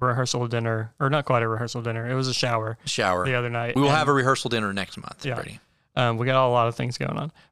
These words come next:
Speaker 1: But my favorite thing was that Matthew and I were, um, put at a table. Byron was not at this table, and it was, like, the first chance Byron got, he hopped over and ta-,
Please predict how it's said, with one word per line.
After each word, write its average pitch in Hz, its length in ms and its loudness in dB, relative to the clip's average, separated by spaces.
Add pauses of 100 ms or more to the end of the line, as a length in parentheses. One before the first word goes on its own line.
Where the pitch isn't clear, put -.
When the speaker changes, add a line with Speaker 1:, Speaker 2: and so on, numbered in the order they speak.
Speaker 1:
But 139 220 4
my 135 120 4
favorite 147 300 0
thing 135 160 0
was 123 160 0
that 127 160 0 (180)
Matthew 135 380 0
and 120 80 -4
I 117 140 2
were, 113 180 0 (260)
um, 117 320 0
put 127 160 0
at 117 120 0
a 117 80 -2
table. 117 320 0
Byron 127 340 4
was 113 160 -8
not 120 220 0
at 117 100 -4
this 123 200 -2
table, 117 380 0
and 131 160 0
it 123 40 2
was, 120 120 -2
like, 120 140 0
the 117 140 -4
first 139 420 0
chance 127 260 0
Byron 117 300 0
got, 113 380 0
he 123 120 -2
hopped 123 280 2
over 117 320 2
and 117 320 -4
ta-, - 200 -2